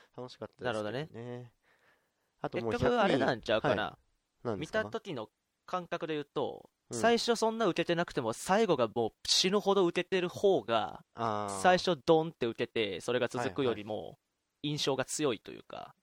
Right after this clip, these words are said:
Speaker 1: あー、なるほどですね。
Speaker 2: そうなるかもしれないと思ったけどね。
Speaker 1: 確かに。いやー、でもそうっすね。なかなか。うーん。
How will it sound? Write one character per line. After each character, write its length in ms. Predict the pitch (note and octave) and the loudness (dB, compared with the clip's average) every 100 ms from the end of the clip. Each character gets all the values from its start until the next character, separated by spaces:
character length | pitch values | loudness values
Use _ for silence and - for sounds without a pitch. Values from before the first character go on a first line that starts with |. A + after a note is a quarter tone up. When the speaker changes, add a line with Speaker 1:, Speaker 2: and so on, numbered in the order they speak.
| _ | _
Speaker 1:
あ 420 | G#2+ G2+ G#2 G2+ G2 | -2 0 2 0 -2
ー、 40 | |
な 120 | F#2+ | -6
る 60 | G2 | -8
ほ 140 | G2+ | -10
ど 120 | G2 F2+ | -12 -12
で 60 | |
す 140 | - - | -16 -18
ね。 100 | F2 | -8
Speaker 2:
そ 400 | G#2+ F#3+ F#3+ F#3 | 0 2 2 2
う 20 | |
な 140 | B2+ B2 | 2 0
る 100 | D3+ | 0
か 140 | D3+ | -2
も 100 | G#2 | -2
し 140 | - | -4
れ 80 | A2 | -6
な 100 | G2+ | -6
い 60 | D2+ | -8
と 80 | F#2 | -8
思 120 | E2+ | -8
っ 40 | |
た 100 | - | -12
け 80 | - | -16
ど 80 | D2+ | -14
ね。 240 | F#2 C#2 _ _ - - | -14 -14 _ _ -20 -20
Speaker 1:
確 120 | E3+ - - | -20 -20 -20
か 160 | G2 | -20
に。 60 | F2+ | -20
い 20 | _ _ _ _ - | _ _ _ _ -12
や 220 | G#2+ G2 | -8 -8
ー、 40 | |
で 80 | F#2+ | -10
も 100 | F2+ | -12
そ 220 | - A#2+ B2 | -14 -14 -14
う 20 | |
っ 40 | |
す 220 | - - | -16 -20
ね。 760 | F#2 F2+ G#2 A#2 A#2+ B2 B2 A#2 _ - _ - | -18 -10 -8 -6 -6 -6 -8 -10 _ -20 _ -16
な 160 | G2 | -16
か 160 | - A2 | -14 -16
な 160 | A2+ A2 | -16 -16
か。 300 | A#2+ A2+ - _ _ _ - | -12 -12 -12 _ _ _ -20
う 40 | |
ー 40 | |
ん。 480 | A2 G#2+ G#2 G2+ G2+ | -20 -20 -20 -20 -20